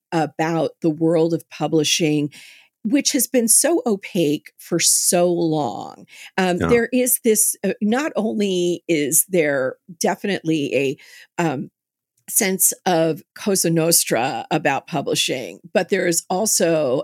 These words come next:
Speaker 1: a definite code of omerta, okay? Um, I, and I am not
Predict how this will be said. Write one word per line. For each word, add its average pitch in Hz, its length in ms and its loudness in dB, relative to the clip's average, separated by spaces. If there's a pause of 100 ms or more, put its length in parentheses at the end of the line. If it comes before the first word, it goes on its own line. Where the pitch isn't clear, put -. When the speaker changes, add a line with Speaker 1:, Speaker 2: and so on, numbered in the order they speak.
Speaker 1:
a 139 280 -2 (100)
definite 202 460 -2
code 156 360 -2
of 135 280 -2
omerta, 147 600 -4 (120)
okay? 208 460 2 (360)
Um, 196 400 2
I, 208 200 0
and 208 320 0
I 247 440 0
am 208 300 -6 (240)
not 214 800 0